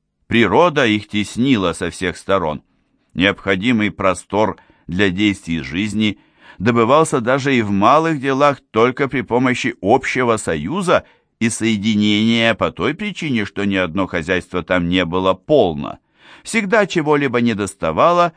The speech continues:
и что-то необходимо было доставать у соседа. В одном месте было много лесного зверя –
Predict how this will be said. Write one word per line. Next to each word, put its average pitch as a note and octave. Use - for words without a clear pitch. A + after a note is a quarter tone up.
и A2+
что-то B2+
необходимо G#2
было G#2
доставать F#2
у G#2
соседа. D#2+
В F2
одном G2+
месте G#2
было F#2
много F#2+
лесного F2+
зверя – D#2+